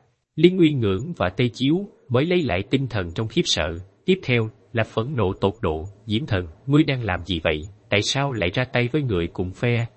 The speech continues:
Chẳng lẽ ngươi đã bị Nguyệt Hoàng Tuyền mua chuộc?" Ngươi không sợ ta phát động huyết khế sao? Nguyệt Hoàng Tuyền không hề chết, nhưng Long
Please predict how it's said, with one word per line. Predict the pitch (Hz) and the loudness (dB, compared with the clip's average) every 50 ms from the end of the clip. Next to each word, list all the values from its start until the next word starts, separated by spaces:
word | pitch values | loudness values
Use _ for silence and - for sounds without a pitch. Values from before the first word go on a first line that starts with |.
| _ _ _ _ _ - | _ _ _ _ _ -6
Chẳng | - 113 123 131 | -4 -2 -2 0
lẽ | 120 110 131 | 0 0 0
ngươi | 143 143 143 139 139 | 0 2 2 2 2
đã | 139 147 135 | 0 0 -2
bị | 120 104 107 | 0 -2 0
Nguyệt | 107 101 98 - - | 0 0 -2 -2 -2
Hoàng | - 95 95 92 101 101 - | -2 -2 -2 -2 -4 -2 0
Tuyền | 104 95 92 110 127 | 0 0 2 2 0
mua | 147 135 - | 0 0 2
chuộc?" | - 95 90 - - _ _ _ _ 143 | 0 0 0 -2 -6 _ _ _ _ 2
Ngươi | 139 139 131 131 | 4 6 6 6
không | 131 - 131 135 123 | 4 0 -2 -4 -2
sợ | - - 95 87 92 98 - | -2 0 0 0 0 0 -2
ta | 120 120 117 117 | -2 -2 -2 -2
phát | - - 170 170 - - | -2 -2 -2 -2 -2 -2
động | 101 87 104 | -4 -4 -2
huyết | 110 139 190 196 | 0 -2 -2 -2
khế | - - 147 151 175 | -2 0 0 2 2
sao? | 175 - - 123 113 107 107 104 - _ _ _ _ _ _ - | 0 0 -2 0 0 -2 -2 -6 -10 _ _ _ _ _ _ 2
Nguyệt | 135 127 113 - | 4 4 4 2
Hoàng | - 113 107 98 98 101 98 - | 0 0 0 0 0 -2 -4 -2
Tuyền | - 101 98 98 | 0 0 0 0
không | - - 139 135 123 | -2 -4 -4 -4 -2
hề | 98 90 73 | -2 -2 -2
chết, | - - 127 139 185 185 - - _ _ _ _ - | -2 0 0 2 2 0 -4 -10 _ _ _ _ -2
nhưng | 139 135 139 151 | 0 0 0 0
Long | 143 139 139 | 0 0 -2